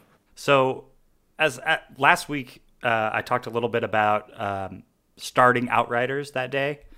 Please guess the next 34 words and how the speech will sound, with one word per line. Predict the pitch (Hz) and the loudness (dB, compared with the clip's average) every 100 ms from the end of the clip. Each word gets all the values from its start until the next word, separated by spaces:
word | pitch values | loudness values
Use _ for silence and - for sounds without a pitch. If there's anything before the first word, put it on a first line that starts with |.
| - _ _ _ _ | -20 _ _ _ _
um, | 110 110 107 107 101 - _ _ _ _ _ _ _ _ _ _ _ _ _ _ - | 2 4 2 -2 -8 -12 _ _ _ _ _ _ _ _ _ _ _ _ _ _ -4
and | 117 | 0
I | 110 | 0
didn't | 120 | 0
get | 117 - | -4 -8
to | |
play | - 113 | -4 -4
a | |
bunch | 104 107 - | -2 -6 -6
of | 101 | -8
it | 104 - _ _ - | -8 -10 _ _ -12
at | - | -12
the | - | -10
time. | - 247 123 113 131 160 _ _ - | -4 0 2 2 0 -6 _ _ -2
One, | 123 117 123 | 0 2 -2
'cause | 127 117 | -4 -4
their | 104 98 | -4 -6
servers | - 147 127 101 | 0 0 0 -2
were | 104 101 | -2 -4
on | 98 | -2
fire | - 107 107 | 0 2 0
for | 110 101 | -2 -10
two | - 110 | -8 -6
days, | 101 107 123 - - _ _ _ _ _ _ | -4 -4 -6 -12 -16 _ _ _ _ _ _
um, | 117 110 107 107 104 - _ - - - _ _ _ _ _ _ - _ _ _ - | 4 6 4 2 -6 -14 _ -20 -20 -20 _ _ _ _ _ _ -20 _ _ _ 0
but | 127 120 - - | 2 2 -2 -2
they | 139 135 | 0 0
have | 131 | -4
fixed | - 180 - - | -6 -8 -8 0
that | 117 101 - | 2 2 -4
for | 120 | -6
the | 110 | -4
most | 113 110 - | -4 -6 0
part. | 123 151 - | 2 0 -2